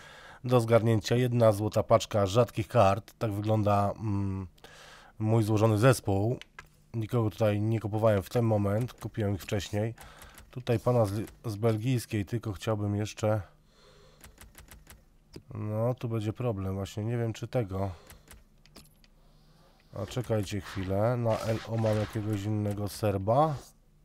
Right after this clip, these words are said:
Mm, a czekajcie, zrobimy tak.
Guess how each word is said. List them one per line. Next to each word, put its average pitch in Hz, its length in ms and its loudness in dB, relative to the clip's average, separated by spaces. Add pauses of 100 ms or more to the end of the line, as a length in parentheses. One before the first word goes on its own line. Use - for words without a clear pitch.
(2250)
Mm, 95 760 -12 (260)
a 104 40 -6
czekajcie, - 440 -12
zrobimy 98 440 -6
tak. 90 280 -4